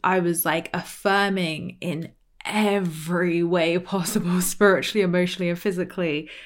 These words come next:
that that was over, that that was not my reality and I choose better. And that was a mantra I used to repeat, "I choose better, I choose better." And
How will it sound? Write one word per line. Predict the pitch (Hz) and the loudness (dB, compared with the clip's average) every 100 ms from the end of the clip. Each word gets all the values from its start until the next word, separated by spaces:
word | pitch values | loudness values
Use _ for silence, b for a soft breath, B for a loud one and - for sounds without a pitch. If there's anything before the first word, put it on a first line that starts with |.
| B B | B B
that | 185 170 | -6 -4
that | 170 160 - 165 | 0 2 2 -2
was | 165 160 | -4 -2
over, | 147 151 151 147 160 - | -2 -2 -4 -6 -6 -6
that | 160 160 | -6 -2
that | 160 - | -2 -2
was | 165 | -2
not | 180 208 190 | 0 0 0
my | 196 185 | 0 0
reality | 175 170 160 175 190 | 2 0 0 -4 -6
and | 175 | -4
I | 165 | -4
choose | 180 180 165 | -4 -2 -2
better. | 165 160 - | -4 -6 -6
And | 170 - 180 | -4 -2 -2
that | 190 180 | -2 -4
was | 202 | -2
a | |
mantra | 180 175 180 175 170 | 0 0 -2 -4 -6
I | |
used | 165 175 | -6 -6
to | - | -6
repeat, | 160 - 240 | -6 -4 -6
"I | - | -6
choose | 175 180 170 | -6 -6 -6
better, | 185 180 160 165 - B B B - | -6 -6 -8 -8 -14 B B B -6
I | 180 | -2
choose | 180 - 185 170 | -2 -2 -2 -2
better." | 165 165 - 175 156 B B B B - | -4 -6 -6 -8 -8 B B B B 0
And | 190 180 170 | 2 2 0